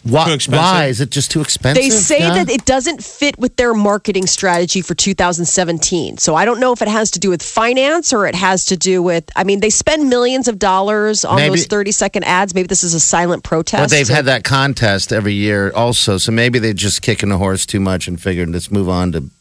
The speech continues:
Speaker 1: I don't know, whatever
Speaker 3: Yeah,
Speaker 1: else is
Speaker 3: but
Speaker 1: out
Speaker 3: they're
Speaker 1: there."
Speaker 3: pulling all of their ads as well as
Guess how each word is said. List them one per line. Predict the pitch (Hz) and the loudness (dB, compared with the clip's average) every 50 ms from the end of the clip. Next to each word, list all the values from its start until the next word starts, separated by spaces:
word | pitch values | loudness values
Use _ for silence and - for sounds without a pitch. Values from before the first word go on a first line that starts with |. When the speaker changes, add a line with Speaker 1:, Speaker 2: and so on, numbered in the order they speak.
| - - - 113 | -16 -8 -4 -2
Speaker 1:
I | 107 98 98 | 0 0 0
don't | 101 90 | 0 0
know, | 87 82 80 | 0 0 0
whatever | 90 87 87 87 87 | 0 0 0 2 2
Speaker 3:
Yeah, | 98 110 | 2 0
Speaker 1:
else | - - - | 0 -2 -4
is | 92 92 - | -6 -4 -2
Speaker 3:
but | 185 185 | -2 0
Speaker 1:
out | 190 | 0
Speaker 3:
they're | 196 196 196 | 0 -2 0
Speaker 1:
there." | 196 196 | -2 -2
Speaker 3:
pulling | 220 226 226 226 233 214 | 0 0 0 2 2 2
all | 196 202 208 214 220 233 | 2 2 2 2 0 0
of | 220 196 | 0 -2
their | 208 208 - | -2 -2 0
ads | - 185 185 185 190 185 185 185 - - | 0 0 2 2 0 0 -2 -4 -6 -6
as | - - 165 160 | -4 -4 -4 -2
well | 165 175 175 175 175 175 | -2 -2 0 0 0 0
as | 175 170 - | 0 -2 -4